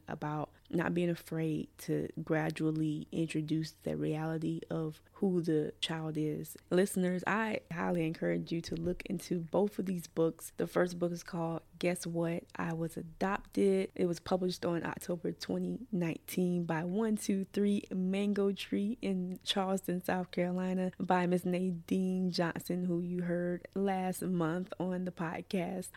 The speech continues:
and her testimony. She is the publisher, colorful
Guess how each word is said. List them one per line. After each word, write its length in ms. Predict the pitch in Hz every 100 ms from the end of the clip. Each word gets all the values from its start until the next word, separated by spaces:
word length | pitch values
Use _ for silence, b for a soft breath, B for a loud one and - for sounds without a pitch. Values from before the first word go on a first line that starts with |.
| -
and 200 | 175 170
her 180 | 175
testimony. 720 | 170 180 185 - 170 165 165 175
She 200 | - 170
is 220 | - 175
the 120 | 170
publisher, 640 | - - 202 196 - 190 185
colorful 800 | - 226 220 202 - 185 180